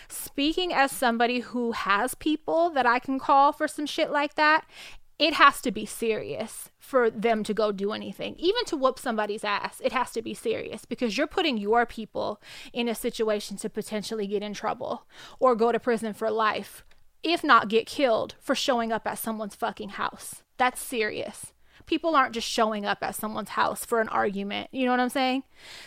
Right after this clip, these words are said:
So the fact he said the ex-girl or the ex whoever wa-, went crazy and sent some dudes over there, I feel like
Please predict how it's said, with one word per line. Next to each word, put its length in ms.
So 180
the 100
fact 380
he 140
said 420
the 160
ex-girl 640
or 200
the 180
ex 300
whoever 640
wa-, 340
went 280
crazy 580
and 120
sent 280
some 160
dudes 320
over 240
there, 420
I 140
feel 240
like 260